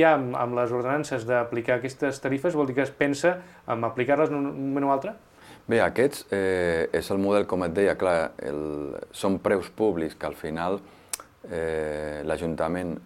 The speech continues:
Speaker 2: a l'haver reinc-, recuperat, no, el, el, la titularitat pública i, i, per tant, no és una concessió en aquests moments, es poden modificar en qualsevol moment. I el que fem, bàsicament, és centrar-nos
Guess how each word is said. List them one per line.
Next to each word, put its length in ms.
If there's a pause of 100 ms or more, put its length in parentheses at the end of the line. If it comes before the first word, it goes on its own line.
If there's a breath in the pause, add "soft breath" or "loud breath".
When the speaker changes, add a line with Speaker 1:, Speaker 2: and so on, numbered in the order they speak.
Speaker 2:
a 240
l'haver 380
reinc-, 300 (400)
recuperat, 640
no, 340
el, 460
el, 200 (280)
la 120
titularitat 640
pública 540 (140)
i, 80 (200)
i, 40
per 160
tant, 160
no 100
és 140
una 160
concessió 580
en 80
aquests 260
moments, 380 (300 loud breath)
es 120
poden 300
modificar 460
en 80
qualsevol 500
moment. 380 (600 loud breath)
I 160
el 80
que 120
fem, 280
bàsicament, 520
és 120
centrar-nos 720